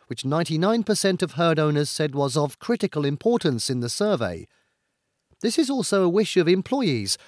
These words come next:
who expressed a strong desire for more structured training and communication opportunities between them and farm managers. Effective training and feedback not only reduces the pressures they face when performing their tasks,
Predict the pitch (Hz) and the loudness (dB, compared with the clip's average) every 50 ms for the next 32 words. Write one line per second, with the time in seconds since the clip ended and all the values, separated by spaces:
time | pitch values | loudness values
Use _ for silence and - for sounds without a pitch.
0 | - _ - 175 170 - - - 196 208 190 - - 170 - - - - 240 254 | -14 _ 0 0 0 0 -4 -2 -2 -2 0 -2 -4 -6 -6 -8 -4 -2 0 0
1 | 262 247 214 190 185 156 202 220 202 170 135 123 - - 143 147 147 139 131 - | 2 0 0 0 0 2 2 2 2 2 2 0 -2 -2 -2 0 -2 -2 -2 -4
2 | - - 214 220 - - - 180 - - - 202 196 190 185 180 185 190 - - | -2 -2 -2 -2 -2 -2 -4 -4 -2 -4 -2 0 0 2 2 2 0 0 -2 -8
3 | - - - 185 208 - - 220 208 226 240 233 233 220 - - 240 233 - - | -18 -8 -4 -4 -4 -2 -2 0 0 2 2 0 0 -2 -2 -2 -2 -2 -2 0
4 | - 170 160 160 - 170 156 - 226 226 208 190 - - 147 127 123 117 - 139 | 0 2 2 0 0 -2 -4 0 0 2 2 0 0 0 -2 -2 -2 -4 -8 -10
5 | - - 147 143 139 135 139 160 180 190 - - 165 196 208 190 - - 165 151 | -4 -2 -2 0 0 2 2 2 0 0 -2 -2 -2 -2 -2 -2 -2 0 0 0
6 | 139 139 143 147 - - 190 185 160 131 104 107 92 87 87 - - - _ _ | 0 -2 -4 -6 -4 -2 0 0 0 -2 -2 -4 -6 -4 -6 -6 -8 -8 _ _
7 | _ _ _ _ _ _ _ _ _ _ _ _ - 151 - - 277 - - 311 | _ _ _ _ _ _ _ _ _ _ _ _ -8 -8 -2 -2 -4 0 2 0
8 | 285 - - - 233 233 226 220 226 214 196 190 175 - - 240 240 190 147 165 | 0 0 0 2 2 4 4 4 4 4 4 2 2 0 0 -2 -2 0 0 2
9 | 147 135 - - 180 220 247 - - 208 254 254 262 247 208 214 185 - 190 196 | 0 0 0 0 0 0 0 0 0 2 4 6 6 4 4 2 2 2 0 0
10 | 180 - - 180 160 - - - - - 233 247 - - 190 143 - - 147 147 | 0 2 2 0 2 2 -2 -4 0 0 0 0 4 2 2 2 4 0 0 0
11 | 135 - - 233 220 156 - - - 160 160 156 160 - 160 151 - - 185 175 | 0 0 0 2 2 2 0 -2 0 2 2 2 2 -2 -4 -2 2 4 4 4
12 | 160 156 147 139 131 123 120 - - 233 226 170 120 - - - - - - | 4 2 2 2 0 0 -2 -2 -2 0 2 2 0 0 -4 -6 -6 -6 -6